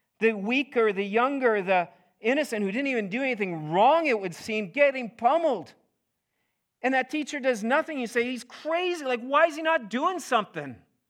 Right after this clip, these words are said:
And that's the way Habakkuk was. He sees what is going on with God's people. And, and the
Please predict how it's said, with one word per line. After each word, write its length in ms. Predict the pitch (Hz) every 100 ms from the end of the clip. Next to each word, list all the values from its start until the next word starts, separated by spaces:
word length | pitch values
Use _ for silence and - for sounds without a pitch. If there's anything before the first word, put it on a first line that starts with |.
| _ _ _ _ _ -
And 100 | 202
that's 220 | 277 320
the 100 | 294
way 220 | 285 285 277
Habakkuk 580 | 269 277 294 - -
was. 220 | 240 202 175
He 100 | 233
sees 560 | - - 285 320 285 - -
what 120 | 247 254
is 140 | 226
going 320 | 233 254 254
on 520 | 240 277 302 294 202 127 _ _ _ _ _ _ _ -
with 180 | 226
God's 320 | 233 233 220 -
people. 640 | - - 302 311 233 165 92 _ _ _ _ _ _ _ _ _ -
And, 200 | 208 202
and 200 | 220 208
the 180 | 190